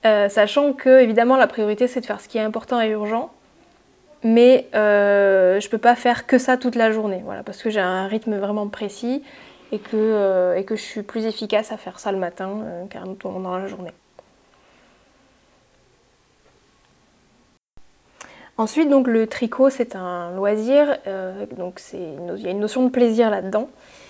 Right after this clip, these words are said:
Et, euh, j'ai fini par comprendre, euh, un petit peu tous les mécanismes, euh, qui actionnent chez moi le plaisir ou la frustration, euh, par rapport au tricot.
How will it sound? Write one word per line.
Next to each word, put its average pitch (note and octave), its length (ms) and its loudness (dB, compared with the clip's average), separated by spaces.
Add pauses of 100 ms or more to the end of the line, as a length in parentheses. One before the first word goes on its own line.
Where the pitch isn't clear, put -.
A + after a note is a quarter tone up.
(340)
Et, A#3 240 4
euh, G#3+ 100 2
j'ai G#3+ 100 -2
fini B3+ 240 0
par - 220 2
comprendre, B3+ 560 2
euh, G#3 520 4
un G#3 80 -2
petit G#3 140 -4
peu C4 140 0
tous C4 140 -4
les C4 100 4
mécanismes, A#3 720 2
euh, G3 520 0
qui A3 340 -4
actionnent A3+ 380 0
chez A#3 160 -2
moi A3 180 2
le G#3+ 140 2
plaisir G#3+ 340 0
ou A#3+ 40 4
la A3 120 0
frustration, A3+ 840 -4
euh, F#3+ 260 0
par F#3 140 -10
rapport F#3+ 240 -6
au A3+ 60 -2
tricot. A3+ 380 -8